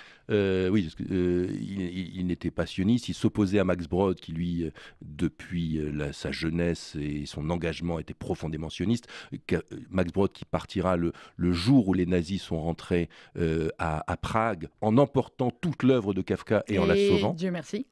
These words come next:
Speaker 2: ouais.
Speaker 1: Et, euh, euh, pour aller en Palestine, et donc il deviendra le, le patron du théâtre de Habima. Habima, où, où j'ai malgré tout, euh, je, je, je fais jouer en
Speaker 2: C'est vrai,
Speaker 1: hébreu
Speaker 2: votre
Speaker 1: les derniers
Speaker 2: pièce.
Speaker 1: jours de Stéphane Zweig.
Speaker 2: Ah, magnifique.
Speaker 1: Ce qui était,
Speaker 2: Ça,
Speaker 1: ce
Speaker 2: c'est
Speaker 1: qui est
Speaker 2: un
Speaker 1: une de
Speaker 2: beau
Speaker 1: mes plus
Speaker 2: symbole.
Speaker 1: grandes, une,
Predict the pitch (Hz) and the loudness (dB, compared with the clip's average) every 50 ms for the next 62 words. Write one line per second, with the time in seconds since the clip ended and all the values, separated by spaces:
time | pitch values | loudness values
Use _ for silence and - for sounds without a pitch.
0 | - - 175 156 - - - - - _ - - 120 120 123 120 110 104 101 98 | -10 -10 -10 -10 -10 -14 -20 -20 -20 _ 0 4 4 6 6 8 6 6 6 4
1 | 98 95 101 - - 117 110 113 - 107 - _ - - 120 98 104 90 92 85 | 4 2 0 -4 -6 -6 -6 -6 -8 -10 -12 _ 0 0 2 4 4 2 0 0
2 | - - 80 78 78 - - 160 135 101 85 85 - - 85 87 78 78 78 90 | -2 -2 -2 -4 -4 -6 -4 -2 0 0 0 0 -2 -2 -2 0 0 0 0 0
3 | 98 87 80 80 80 78 - - 92 - - 98 87 80 - - 85 82 82 - | 0 0 0 -2 -4 -6 -6 -6 -8 -4 -4 -6 -6 -4 -4 -4 -4 -4 -6 -10
4 | - - 78 80 78 80 76 73 73 76 82 95 113 139 143 _ - - _ - | -10 -8 -8 -6 -4 -4 -4 -4 -4 -2 0 0 0 0 -2 _ -14 -20 _ -10
5 | - 90 82 90 117 139 135 117 104 107 101 - - 104 95 90 107 101 98 92 | -8 -6 -2 0 0 0 0 0 -2 -4 -6 -6 -6 -6 -4 -4 -2 -2 -2 -2
6 | 87 95 90 - - 127 127 113 95 - - - - - - _ _ - - - | -2 -2 -4 -2 -4 -4 -4 -4 -4 -6 -12 -16 -20 -20 -20 _ _ -10 -4 0
7 | 95 90 90 90 90 90 92 90 90 90 92 87 - - 95 - _ - - 95 | 0 2 2 2 0 0 0 0 0 -2 -4 -4 -6 -10 -12 -12 _ -14 -12 -12
8 | 98 92 - 90 - - - 135 120 101 98 98 101 101 101 113 123 131 135 107 | -12 -12 -14 -18 -8 0 2 2 2 2 2 0 2 2 2 2 0 -4 -2 2
9 | 104 101 98 98 101 101 101 107 127 139 180 185 190 95 - 113 113 - 95 87 | 4 6 6 6 6 6 6 4 4 2 2 0 2 4 4 4 4 4 4 2
10 | 113 107 107 - - 95 - 90 90 - - 87 85 82 87 87 - 175 - 165 | 2 2 2 0 -2 0 0 0 -2 0 0 0 0 0 -2 -4 -4 -6 -6 -6
11 | 170 165 - - 202 160 - - 202 - - 95 95 185 - 185 214 208 196 - | -6 -6 -4 -4 -4 -4 -2 -4 -2 0 0 0 0 2 2 2 2 4 4 4
12 | - - 233 226 - - - - - 156 - 110 104 | 2 2 2 4 6 6 6 4 2 0 -4 -6 -6